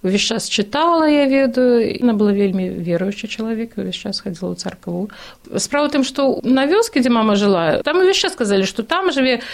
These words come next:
шляхта, не простыя людзі, хаця б это проста была вёска. Вёска Ельня, але прозвішча Саковіча было. А ў час вайны бабуля распавядала, як расстралялі і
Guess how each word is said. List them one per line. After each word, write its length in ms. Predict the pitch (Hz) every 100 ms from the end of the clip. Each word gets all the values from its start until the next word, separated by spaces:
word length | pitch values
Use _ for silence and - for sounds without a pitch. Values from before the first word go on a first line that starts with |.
| -
шляхта, 560 | - 202 - - - -
не 200 | 226 233
простыя 440 | 208 175 - 165
людзі, 160 | 175 -
хаця 160 | 196
б 80 | 277
это 80 | 269
проста 400 | 254 370 370 247
была 160 | 220 220
вёска. 480 | 165 - - - - - 220
Вёска 240 | 269 277
Ельня, 560 | 302 233 151 160 - 196 _
але 180 | - 196
прозвішча 480 | 208 311 294 - 240
Саковіча 480 | 247 370 339 - 233
было. 240 | 214 220
А 80 | 180
ў 80 | 185
час 240 | 214 196
вайны 400 | 214 254 403 440
бабуля 320 | 254 220 214
распавядала, 640 | 208 - 196 190 262 320 214
як 400 | 165 170 - - - - - - - _
расстралялі 960 | 277 - 185 - 180 175 175 170 - -
і 320 | 175 175